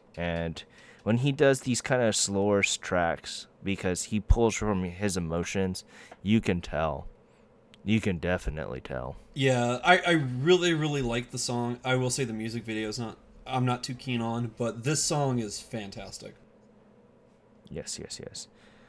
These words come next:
Speaker 1: Three oh two sold a lovely eleven thousand nine hundred and forty-nine points. And going on up to Snow White Girl by The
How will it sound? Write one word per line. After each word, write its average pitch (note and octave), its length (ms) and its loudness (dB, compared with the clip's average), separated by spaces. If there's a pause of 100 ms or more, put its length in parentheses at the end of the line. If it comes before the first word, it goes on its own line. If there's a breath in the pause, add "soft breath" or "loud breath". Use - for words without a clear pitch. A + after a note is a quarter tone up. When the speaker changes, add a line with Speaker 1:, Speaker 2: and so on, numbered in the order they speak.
(500 soft breath)
Speaker 1:
Three C3+ 280 4
oh G#2+ 80 6
two G2+ 180 0
sold G2 260 0
a G2 100 2
lovely F#2+ 400 2
eleven A2 380 6
thousand F#2+ 520 2
nine G#2+ 240 4
hundred F2 260 -4
and G2 220 0
forty-nine F#2+ 640 2
points. F2+ 460 -2
And A#2+ 200 2
going G#2 360 6
on G2 260 2
up F#2+ 260 0
to C#3+ 140 2
Snow A#2 480 4
White A#2 380 6
Girl G2 240 4
by A#2 320 8
The - 240 2